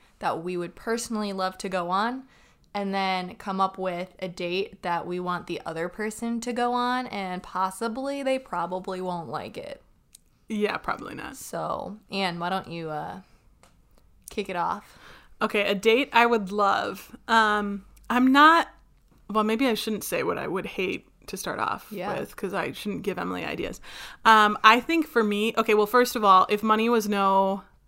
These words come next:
Speaker 2: concern,
Speaker 1: Mm-hmm.
Speaker 2: I would totally want to go and travel somewhere, like, probably either New Zealand, actually probably New Zealand,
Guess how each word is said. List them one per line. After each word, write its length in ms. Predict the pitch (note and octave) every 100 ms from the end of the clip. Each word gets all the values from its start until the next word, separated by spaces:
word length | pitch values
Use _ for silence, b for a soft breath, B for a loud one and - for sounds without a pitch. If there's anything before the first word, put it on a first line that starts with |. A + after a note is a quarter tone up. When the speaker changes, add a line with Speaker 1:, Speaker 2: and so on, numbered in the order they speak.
| _
Speaker 2:
concern, 480 | - G3+ G3 F#3+ G3+ _ G#3
Speaker 1:
Mm-hmm. 240 | G3+ F#3 B B G3+
Speaker 2:
I 80 |
would 160 | G#3 G#3
totally 420 | - G#3 G#3+ A3
want 320 | A3 G3+ G3
to 140 | - G3+
go 500 | F#3+ F#3+ F#3 F#3+ F#3
and 260 | - F#3 F#3
travel 380 | - E3 D#3+ G#3+
somewhere, 420 | A#3+ A#3 A#3+ B3+
like, 220 | G#3 -
probably 760 | - F#3 G3 G3+ G3 G3+ G3 G3+
either 380 | - G3 F#3+ F#3+
New 160 | F#3+ G3
Zealand, 400 | F#3+ A3+ C#4 -
actually 280 | A3 A3+ A#3
probably 280 | G#3 F3+ F3+
New 140 | F3+
Zealand, 400 | - - - F#3+